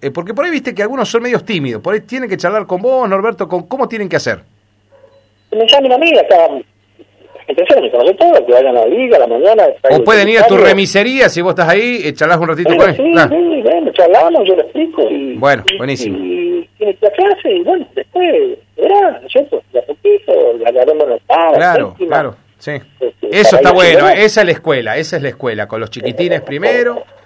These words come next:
Speaker 1: eh,
Speaker 2: eh,
Speaker 1: as-, as-,
Speaker 2: eh,
Speaker 1: así es.
Speaker 2: chiquito, yo también tengo ganas de decirle a los, a los nuevos, nuevos,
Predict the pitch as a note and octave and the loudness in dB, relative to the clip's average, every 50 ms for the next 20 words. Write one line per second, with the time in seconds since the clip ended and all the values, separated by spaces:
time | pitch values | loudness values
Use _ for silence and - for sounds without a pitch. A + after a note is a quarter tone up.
0 | _ _ _ _ _ _ - C#3 C#3+ C#3 C#3 C#3 - A#2 A2+ - - A#2+ B2+ A#2 | _ _ _ _ _ _ -8 -4 -2 0 0 2 2 0 0 0 0 2 2 2
1 | - - _ _ - B2+ B2 - D3 B2 A2 A2+ G#2+ - C#3 C#3 - G3 G3 F#3 | 0 -4 _ _ -4 -2 0 0 0 0 0 0 0 -2 -2 -2 -2 -2 -2 -2
2 | D#3 - - A3 C4 C4+ C4 A3+ - - G#3+ G3+ G3+ G3+ G3 F#3 F3+ E3 C#3+ C3+ | -2 -2 0 0 2 2 2 0 2 2 4 6 6 6 6 6 6 4 4 2
3 | D#3 D#3 - - C#3+ D3+ D#3 C#3 - D3 D3 C#3+ D3 C#3+ C#3+ C#3 C3 C3 - D3+ | 0 -2 0 -2 -2 -2 -2 -4 -2 0 2 4 4 4 4 2 2 0 -2 -4
4 | D3 D3 C#3 C3 B2 B2 A#2 A2+ - - - - B2 A2+ B2 B2+ C3 D3 D#3+ D#3+ | 0 0 2 2 4 2 2 0 -2 -8 -14 -6 -2 -2 -2 -2 2 2 4 4
5 | D3+ C#3+ D3 F3 F3+ E3 C#3+ D3 F3+ - | 4 4 2 2 2 4 4 2 2 0